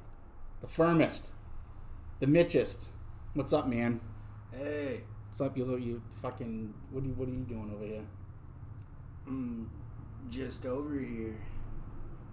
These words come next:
Speaker 1: You, you look like you're, uh, you're gonna kidnap a kid at the pu-, birthday party, like you're a magician. And that's your front.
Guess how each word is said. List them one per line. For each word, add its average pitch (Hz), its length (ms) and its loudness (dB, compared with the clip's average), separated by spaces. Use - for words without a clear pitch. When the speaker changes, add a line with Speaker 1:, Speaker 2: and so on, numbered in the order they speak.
Speaker 1:
You, 127 160 -2
you 143 180 8
look 180 240 8
like 175 200 8
you're, 131 520 8
uh, 113 400 -2
you're 117 80 -4
gonna 123 160 4
kidnap 123 460 4
a 117 40 0
kid 123 240 2
at 104 80 -2
the 101 60 -4
pu-, - 160 -4
birthday - 360 4
party, 95 280 -6
like 101 140 -8
you're 113 100 -4
a 113 60 0
magician. 110 640 0
And 117 100 0
that's 131 180 2
your 120 100 4
front. 117 360 2